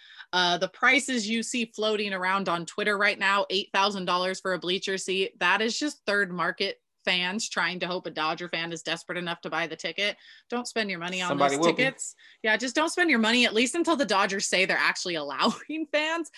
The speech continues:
Speaker 1: 'cause you don't wanna go through that whole refund process that we all had to deal with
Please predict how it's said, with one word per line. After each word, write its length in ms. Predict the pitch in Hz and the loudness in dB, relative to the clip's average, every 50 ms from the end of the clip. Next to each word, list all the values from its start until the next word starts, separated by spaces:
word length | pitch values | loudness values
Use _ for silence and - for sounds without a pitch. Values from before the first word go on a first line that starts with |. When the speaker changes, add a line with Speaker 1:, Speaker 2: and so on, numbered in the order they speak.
| - - - - - _ | -20 -20 -20 -20 -16 _
Speaker 1:
'cause 340 | - 233 208 202 196 196 190 | -2 0 2 2 2 2 2
you 80 | 226 240 | 0 0
don't 140 | 247 240 | 2 2
wanna 160 | 233 233 220 208 | 2 2 2 4
go 160 | 202 214 214 | 4 2 2
through 140 | - 214 202 | 2 2 2
that 160 | 185 180 196 | 2 2 2
whole 200 | 196 208 196 175 | 2 0 0 0
refund 440 | 170 180 190 214 - 180 175 170 - | -2 -4 -4 -4 -4 -4 -6 -4 -2
process 420 | 190 170 - 165 - 180 170 - | -2 0 0 0 -2 -4 -4 -2
that 140 | 180 160 160 | -2 -4 -2
we 120 | 175 175 | -2 -2
all 220 | 165 165 170 175 180 | -2 -2 -2 -2 -2
had 180 | 180 165 165 - | -2 -4 -4 -6
to 60 | 170 | -8
deal 280 | 151 160 165 160 156 | -6 -6 -4 -4 -4
with 140 | 156 156 156 | -6 -6 -8